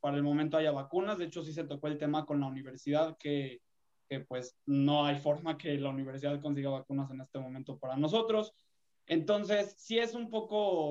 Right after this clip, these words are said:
un poco complicado ese tema con nosotros, ¿no? La verdad es que también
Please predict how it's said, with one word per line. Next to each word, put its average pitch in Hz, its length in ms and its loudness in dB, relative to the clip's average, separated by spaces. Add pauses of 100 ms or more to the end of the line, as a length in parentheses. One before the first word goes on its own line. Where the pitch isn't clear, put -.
(140)
un 165 180 -4
poco 175 260 -4
complicado 147 480 0
ese 151 160 -2
tema 147 440 -2
con 143 120 -6
nosotros, 135 420 -8
¿no? 156 280 0 (140)
La 151 140 2
verdad 165 240 4
es 185 140 -4
que 175 100 -4
también 165 600 2